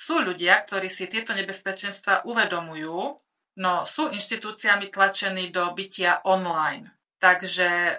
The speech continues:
právo byť offline, e, znamená, ja to tak trošku poviem mojimi slovami, že človek nie je povinný vlastniť mobil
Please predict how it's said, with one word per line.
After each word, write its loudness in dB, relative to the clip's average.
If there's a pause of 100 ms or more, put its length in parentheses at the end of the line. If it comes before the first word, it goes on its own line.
(260)
právo 8
byť -8
offline, -2
e, -10 (520)
znamená, 6
ja -2
to -14
tak -4
trošku -6 (400)
poviem -2 (480)
mojimi -4
slovami, -6 (600)
že 0
človek 4
nie 0
je -2
povinný -8
vlastniť 0
mobil -10